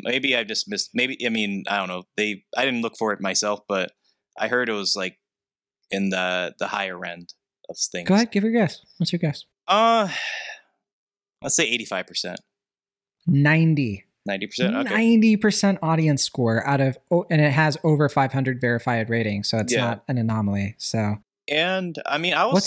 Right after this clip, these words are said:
Speaker 1: say
Speaker 2: do?
Speaker 1: Yeah, I mean, I will say, like, at least for the small handful of people that came to, um, our theater reopening and that I saw coming in and out of the film and talked about with, people are responding to it, at least the people who came out to see it this weekend. So,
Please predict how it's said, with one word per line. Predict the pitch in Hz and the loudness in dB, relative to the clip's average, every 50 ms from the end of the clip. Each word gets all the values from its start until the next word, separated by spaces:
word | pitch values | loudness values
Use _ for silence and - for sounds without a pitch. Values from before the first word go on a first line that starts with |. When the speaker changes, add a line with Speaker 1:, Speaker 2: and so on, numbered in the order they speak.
| - 175 | 0 0
Speaker 1:
say | |
Speaker 2:
do? | 156 147 127 107 104 107 - _ _ _ _ _ - - | 0 0 0 -2 -4 -8 -12 _ _ _ _ _ -12 -8
Speaker 1:
Yeah, | 156 170 151 143 127 - | -2 0 0 0 0 0
I | 151 | 0
mean, | 165 165 160 | 0 0 0
I | 160 185 | 0 0
will | 226 254 | 0 -2
say, | - - 220 208 190 | -2 -2 -2 0 0
like, | 175 156 143 - _ _ - _ - | 0 0 -2 -4 _ _ -20 _ -6
at | 98 95 85 135 135 120 | -4 -2 -2 -2 -2 -2
least | 151 175 190 - | -2 -2 -2 -2
for | - 170 | -2 -2
the | 143 123 | -2 -2
small | - - 135 143 135 | -2 0 2 0 2
handful | 123 135 131 120 - 120 | 2 0 -2 -2 -2 -4
of | 110 - | -4 -4
people | - 113 101 113 104 | -6 -6 -6 -4 -4
that | 101 95 - | -4 -6 -4
came | - 113 107 101 101 101 98 98 92 - _ _ _ | -4 -4 -2 -2 0 -2 -2 -4 -6 -10 _ _ _
to, | - - 104 98 95 92 92 92 92 90 82 - - _ _ _ _ _ - | -6 -4 -2 -2 -2 -2 -2 -2 -2 -4 -6 -8 -12 _ _ _ _ _ -4
um, | 107 98 95 90 92 87 - | -4 -2 -2 -4 -4 -4 -2
our | 104 113 110 101 | 0 0 0 -2
theater | - - 117 107 101 98 95 90 | -2 -4 -4 -2 -2 -2 -2 -2
reopening | 92 95 95 95 92 95 92 95 92 95 | -2 -2 -4 -4 -4 -4 -4 -4 -4 -2
and | 95 95 | -2 -2
that | 95 95 - _ - | -4 -4 -6 _ -4
I | 92 98 98 98 | -4 -2 -2 -2
saw | 95 - - 107 104 101 98 | -2 0 0 2 2 0 0
coming | - - 110 101 101 98 | -2 -4 -4 -4 -2 -2
in | 98 95 | -2 -2
and | 95 | -2
out | 95 | -4
of | 92 90 | -4 -4
the | - - | -4 -4
film | 101 95 92 90 | -4 -2 -2 -4
and | 92 90 | -6 -4
talked | - 101 98 95 - - | -4 -4 -4 -4 -6 -6
about | - 95 92 90 87 | -6 -4 -4 -4 -4
with, | 92 92 92 - - _ _ _ _ _ _ _ _ _ _ _ _ _ _ _ _ _ - | -6 -6 -8 -8 -12 _ _ _ _ _ _ _ _ _ _ _ _ _ _ _ _ _ -6
people | 175 196 240 214 | -2 2 4 4
are | 220 233 | 4 4
responding | 214 - - 180 196 214 180 110 - | 2 2 2 2 2 2 2 -2 -4
to | - 87 | -6 -6
it, | 92 | -2
at | 101 | 0
least | 131 123 - | 0 0 0
the | - | 0
people | - 139 123 131 120 | 0 -2 0 0 -2
who | |
came | - 131 117 113 | -2 -2 -2 -2
out | 113 110 - | -2 -2 -2
to | 95 | -2
see | - - 123 113 | -2 0 0 0
it | 107 - - _ _ - | -2 -4 -8 _ _ -8
this | 101 - - | -8 -4 -2
weekend. | 117 110 110 92 90 87 87 90 - | -4 -4 -4 -4 -6 -6 -6 -4 -4
So, | - 110 104 101 98 98 92 95 - | -2 0 0 0 -2 -2 -4 -8 -10